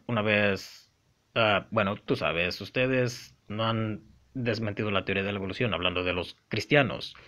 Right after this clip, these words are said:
Y mi respuesta fue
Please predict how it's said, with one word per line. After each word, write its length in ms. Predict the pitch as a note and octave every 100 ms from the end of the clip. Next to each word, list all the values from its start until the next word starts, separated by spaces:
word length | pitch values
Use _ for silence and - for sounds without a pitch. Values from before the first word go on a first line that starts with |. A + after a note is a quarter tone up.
| - - _ _ _ _ _ _ -
Y 60 | C3+
mi 160 | C#3 C#3 - -
respuesta 800 | C#3+ - D3+ - D3+ C3 B2 A2+
fue 460 | B2+ B2 A2 -